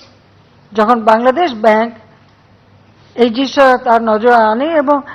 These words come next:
তাকে আমাদের তদন্ত অর্থমন্ত্রী, আমাদের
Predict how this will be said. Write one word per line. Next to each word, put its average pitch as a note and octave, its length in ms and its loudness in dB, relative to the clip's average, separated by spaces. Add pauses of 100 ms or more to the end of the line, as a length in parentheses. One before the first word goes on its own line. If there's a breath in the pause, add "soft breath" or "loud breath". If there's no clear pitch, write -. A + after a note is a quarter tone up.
(320 loud breath)
তাকে B3 240 0
আমাদের C4+ 360 0 (340)
তদন্ত B3 240 0
অর্থমন্ত্রী, B3 960 -2 (380 loud breath)
আমাদের A3+ 600 -2